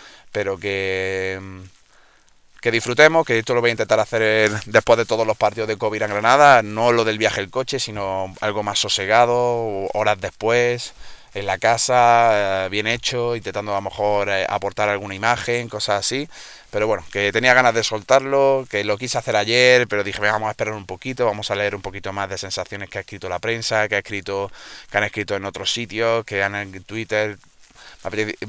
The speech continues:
escuchar sensaciones, he tenido dos o tres llamadas telefónicas hoy para pre-, <laughs> para que yo diera explicaciones de lo que había pasado. ¿Yo por qué tengo que dar explicaciones? Porque ha sido un mal partido y ya está.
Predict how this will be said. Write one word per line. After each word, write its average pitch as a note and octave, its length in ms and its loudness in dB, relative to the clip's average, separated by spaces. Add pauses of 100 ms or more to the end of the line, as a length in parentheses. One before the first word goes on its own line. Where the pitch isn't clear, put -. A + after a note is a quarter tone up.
(120)
escuchar A2 380 -2
sensaciones, A2+ 480 -2
he - 20 -6
tenido G#2 220 -2
dos G#2 100 0
o F#2+ 40 -2
tres G#2 140 -6
llamadas G2 260 -4
telefónicas G2 580 0
hoy G2 380 -2
para F#2+ 220 -2
pre-, G2+ 260 -8
<laughs> - 60 -12
para G2 160 -6 (220)
que G2+ 180 -4
yo A#2 140 -2
diera D3 160 6
explicaciones C3+ 580 2 (140)
de A#2 120 2
lo A#2+ 100 2
que G#2 80 -4
había A2+ 140 4
pasado. A#2+ 400 2
¿Yo D3+ 180 -6
por D3+ 120 -8
qué E3 80 -2
tengo E3+ 140 0
que C#3 60 -2
dar C#3+ 100 6
explicaciones? B2+ 480 0
Porque G#2 220 -8
ha G#2 40 -4
sido A#2+ 100 -8
un A#2+ 60 -4
mal B2 100 0
partido D3+ 360 -2
y B2 60 -2
ya G2+ 60 -2
está. F#2+ 220 -10